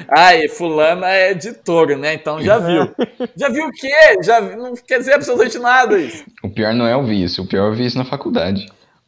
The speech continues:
Speaker 1: É, então.
Speaker 2: O duro era uns anos atrás, quando esse seu primo aí, é primo, é sobrinho? Eu não sei <laughs> o que é que você tá inventando. Quando
Speaker 3: Ele é
Speaker 2: esse
Speaker 3: sobrinho da Taíde.
Speaker 2: É, quando esse seu s-,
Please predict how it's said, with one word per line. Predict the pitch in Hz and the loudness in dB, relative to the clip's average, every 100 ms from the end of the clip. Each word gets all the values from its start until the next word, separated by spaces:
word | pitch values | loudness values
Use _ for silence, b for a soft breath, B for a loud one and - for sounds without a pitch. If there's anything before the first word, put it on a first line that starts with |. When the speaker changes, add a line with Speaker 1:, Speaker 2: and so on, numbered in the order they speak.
| _ - | _ -14
Speaker 1:
É, | 131 131 | -10 -10
então. | 143 - 139 | -10 -10 -8
Speaker 2:
O | |
duro | 135 151 170 185 | -6 -4 -2 0
era | 180 185 | 0 0
uns | 190 160 | -4 -4
anos | 170 165 165 | -4 -4 -4
atrás, | 156 - 127 139 151 139 - | -4 -4 -4 -2 -6 -10 -16
quando | - 135 135 135 135 123 117 110 98 87 67 _ - | -10 -8 -8 -8 -6 -6 -8 -10 -12 -14 -20 _ -8
esse | 127 123 139 120 | -6 -6 -6 -8
seu | - 131 117 | -6 -6 -6
primo | 123 123 120 | -6 -6 -6
aí, | 113 123 139 135 104 - | -6 -6 -4 -6 -10 -14
é | 120 | -14
primo, | - 165 156 | -8 -6 -6
é | |
sobrinho? | - 113 110 151 143 | -8 -10 -10 -8 -6
Eu | |
não | 127 | -6
sei | - 160 151 | -4 -4 -6
<laughs> | |
o | |
que | - - 175 | -10 -2 0
é | 160 | 0
que | |
você | - | -4
tá | 151 | -4
inventando. | 147 147 135 147 156 160 B B B B _ | -4 -4 -8 -6 -6 -6 B B B B _
Quando | 147 143 | -4 -2
Speaker 3:
Ele | 98 | -2
é | 98 | -4
Speaker 2:
esse | - | -2
Speaker 3:
sobrinho | 98 104 | -2 -4
da | - | -4
Taíde. | 95 87 90 - _ _ | -6 -4 -6 -8 _ _
Speaker 2:
É, | 151 131 | -2 -2
quando | - _ 156 147 | -4 _ -2 0
esse | 151 - | -2 -2
seu | 156 | -4
s-, | 139 - - | -4 -8 -14